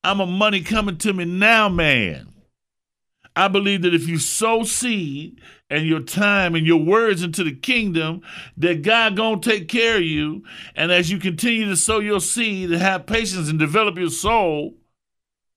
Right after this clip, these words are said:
so he can give you some more money without it making you crazy and you out buying stuff you ain't really got nowhere to put it and doing stuff and buying the wrong stuff. See, that's,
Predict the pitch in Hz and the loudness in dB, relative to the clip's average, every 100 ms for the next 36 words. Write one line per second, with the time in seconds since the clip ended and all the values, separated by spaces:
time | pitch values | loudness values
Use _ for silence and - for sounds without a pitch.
0 | _ _ - 190 214 175 190 196 185 180 | _ _ -2 2 2 0 -2 0 -2 -2
1 | 175 208 220 196 185 170 175 175 165 143 | -2 0 2 2 4 4 4 2 0 0
2 | 185 160 175 185 - 208 202 185 160 165 | -2 -2 -6 -6 -4 0 0 0 -4 -4
3 | 190 190 180 147 160 175 165 165 180 160 | 0 2 2 2 0 0 0 -4 -4 -4
4 | 165 175 165 165 170 165 170 160 156 165 | -4 -2 -2 0 0 2 0 0 0 2
5 | 165 - 180 180 170 165 - 131 - - | 0 -2 -2 -2 -4 -10 -16 -18 -16 -10
6 | 120 104 180 185 160 - 165 156 135 117 | -6 -2 -2 -2 -4 -4 -2 -2 -4 0
7 | 175 180 160 160 165 147 - 196 165 156 | 2 2 2 0 0 -2 -2 -2 -2 0
8 | 165 185 | 0 0